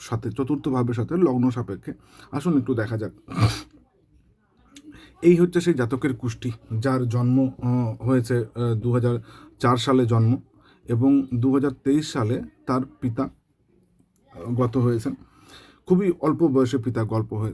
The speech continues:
গত হয়েছেন। এবার কি কি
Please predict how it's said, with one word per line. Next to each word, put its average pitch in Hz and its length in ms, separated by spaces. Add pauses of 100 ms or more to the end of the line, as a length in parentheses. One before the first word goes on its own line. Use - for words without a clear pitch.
গত 117 200
হয়েছেন। 101 340 (1900)
এবার 170 240 (1000)
কি 196 320
কি 196 280